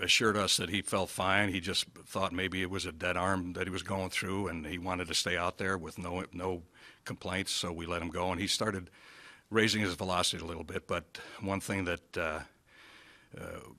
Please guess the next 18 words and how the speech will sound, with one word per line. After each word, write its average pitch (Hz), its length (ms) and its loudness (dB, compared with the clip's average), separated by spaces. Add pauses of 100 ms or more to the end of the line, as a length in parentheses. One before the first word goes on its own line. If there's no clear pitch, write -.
(160)
he 95 220 0 (1000)
learned 120 320 8
out 87 160 8
of 82 100 -2
that 92 200 6
was 90 300 -2 (100)
he 110 140 2
pitched - 360 4
really 95 280 0
well. 82 480 -6
I 87 80 -8
mean, 82 160 -6
he 104 100 2
mixed 98 320 2
it 87 80 -2
up. 87 260 0
He, 92 120 -2
he, 87 220 -6